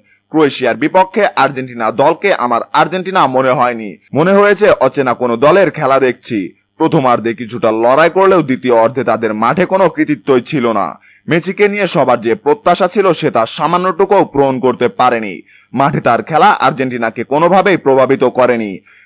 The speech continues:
বাকিরাও থেকে গেছে আড়ালে। আসলে এমন দল নিয়ে বিশ্বকাপে লড়াই করা কঠিন। ক্রোয়েশিয়ার খেলায় দারুণ গতি ছিল। সত্যিকারের ফুটবল তারাই উপহার দিয়েছে। পুরো মাঠ চষে বেরিয়েছে লুকা মদ্রিক,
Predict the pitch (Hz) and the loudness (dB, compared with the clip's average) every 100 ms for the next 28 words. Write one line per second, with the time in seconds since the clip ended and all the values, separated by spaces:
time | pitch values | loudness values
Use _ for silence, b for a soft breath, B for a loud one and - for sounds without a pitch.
0 | b 135 156 196 196 185 202 208 208 190 | b 0 2 2 2 2 0 0 2 2
1 | 190 - - 123 117 107 87 - b b | 0 0 2 2 2 0 -4 -10 b b
2 | - 135 147 123 - - 170 185 190 190 | -2 -2 0 0 0 0 0 2 2 2
3 | 202 202 151 131 139 123 117 120 120 123 | 2 -2 0 -2 -2 -2 0 0 2 2
4 | 160 180 196 190 139 - 135 156 113 95 | 2 2 2 4 2 2 0 0 -4 -6
5 | - _ _ - 143 139 123 113 110 156 | -12 _ _ -2 -2 0 0 0 0 0
6 | 175 165 139 117 113 110 131 139 180 185 | 2 4 4 2 0 0 0 2 -2 0
7 | 160 101 82 - 120 - 110 113 110 104 | 0 0 -2 -6 -8 -8 -4 -2 -2 -4
8 | 131 147 156 175 - 117 113 107 139 185 | -4 -2 2 2 2 0 0 0 -4 0
9 | 190 175 156 165 131 135 98 - b b | 2 2 2 0 0 0 -4 -4 b b
10 | b 131 131 120 127 131 - 151 165 190 | b -2 0 2 2 0 -2 -4 0 0
11 | 190 185 190 196 139 120 120 120 147 151 | 0 2 0 2 0 2 0 0 0 0
12 | 180 | -2